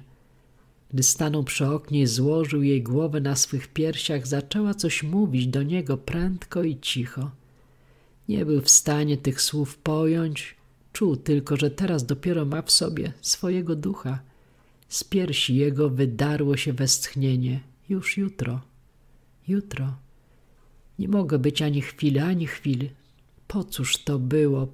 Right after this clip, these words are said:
Po co to było? Musiałem tak zrobić. To nie ode mnie zależało. Teraz mszczą się na mnie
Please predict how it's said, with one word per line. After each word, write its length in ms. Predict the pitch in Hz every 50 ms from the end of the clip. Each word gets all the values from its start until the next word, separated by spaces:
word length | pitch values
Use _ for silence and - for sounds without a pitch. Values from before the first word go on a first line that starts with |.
| - -
Po 240 | - 202 214 208 202
co 280 | 208 - - 190 170
to 220 | - - 185 180 156
było? 460 | 151 175 180 165 143 135 135 143 139 - _ - _ _ _ - - _ _ _ _ _ - -
Musiałem 460 | 147 - - 165 160 156 147 139 127
tak 220 | - 175 147 123
zrobić. 540 | 123 123 139 135 135 120 139 131 - - - - _ _ _ - - - - -
To 100 | - 180
nie 180 | 160 156 156
ode 220 | 151 143 135 156 147
mnie 180 | 143 135 139
zależało. 600 | 123 143 135 135 135 135 123 143 143 139 131 139
Teraz 480 | 135 - 175 170 160 165 160 151 - -
mszczą 500 | 151 147 147 - - - - 190 180 165
się 160 | - - 143
na 200 | 135 156 160 165
mnie 260 | 151 147 143 147 147